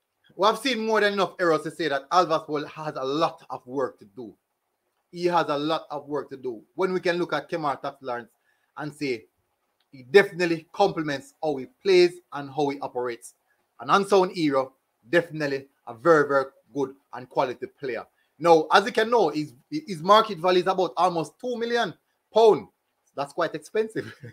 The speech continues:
That is quite expensive. I was purchasing Taxi in, a, in, in fifa in my fifa twenty twenty-two. And I'm telling you, I paid a big buck for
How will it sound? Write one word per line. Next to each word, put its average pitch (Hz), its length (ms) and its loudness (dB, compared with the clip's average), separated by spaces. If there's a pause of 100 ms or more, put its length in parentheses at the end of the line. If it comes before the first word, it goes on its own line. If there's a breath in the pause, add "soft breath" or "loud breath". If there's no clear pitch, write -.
(500 soft breath)
That 180 120 4
is 196 80 0
quite 190 200 2
expensive. 165 460 -2
I 147 80 2
was 220 160 6
purchasing 180 500 -2
Taxi 160 360 -2
in, 147 80 -6
a, 143 180 -2
in, 151 140 -6
in 143 340 -10
fifa 208 380 -2 (560)
in 151 120 -6
my 147 300 0 (100)
fifa 170 240 0
twenty 160 220 0
twenty-two. 135 480 -8 (380)
And 147 100 2
I'm 220 140 4
telling 165 240 2
you, 110 180 -14
I 160 240 0
paid 180 240 2
a 170 180 2
big 151 200 -8
buck 156 240 2
for 139 160 2